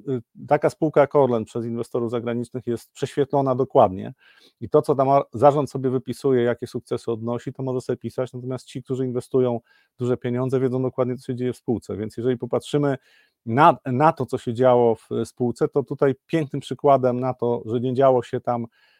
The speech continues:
e, za dobrze, to jest ta inwestycja Orlenu w Płocku, czyli Olefiny trzy. E, i, i sposób, w jaki, mm, jaki to było prowadzone, to znaczy najpierw były zapowiedzi, że, e, że ta spółka,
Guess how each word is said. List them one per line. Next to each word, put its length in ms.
e, 180
za 140
dobrze, 360
to 120
jest 180
ta 80
inwestycja 480
Orlenu 240
w 60
Płocku, 380
czyli 260
Olefiny 400
trzy. 340
E, 300
i, 360
i 180
sposób, 580
w 20
jaki, 640
mm, 380
jaki 260
to 100
było 240
prowadzone, 720
to 80
znaczy 240
najpierw 340
były 220
zapowiedzi, 640
że, 380
e, 280
że 200
ta 160
spółka, 680